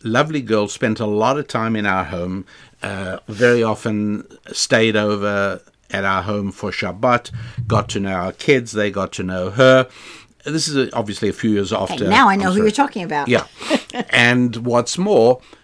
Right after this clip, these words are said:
Speaker 1: uh, when it came time for us to put together our crew for our sailing trip across the Pacific to Hawaii,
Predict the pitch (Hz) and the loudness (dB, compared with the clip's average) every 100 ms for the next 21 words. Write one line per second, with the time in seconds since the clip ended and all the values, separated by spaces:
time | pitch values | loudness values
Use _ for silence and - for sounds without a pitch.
0 | _ - 113 110 110 117 120 117 113 - | _ -4 0 2 2 4 4 4 -2 -8
1 | - 127 117 113 127 131 131 123 107 - | -2 2 2 0 0 0 0 -2 -2 -6
2 | 101 151 139 117 120 117 113 107 104 - | -2 -2 -2 0 4 4 4 4 2 -2
3 | - 156 127 104 - - - - 110 107 | -2 2 2 0 -6 -20 -20 -2 2 4
4 | 104 113 - 131 123 117 113 - 110 101 | 4 2 2 2 4 2 0 -2 -4 -4
5 | - 123 101 - - 101 - 127 113 82 | 0 2 2 -6 -8 -4 0 0 0 -6
6 | - - 101 92 101 165 151 123 | -10 -6 -4 -2 0 4 6 4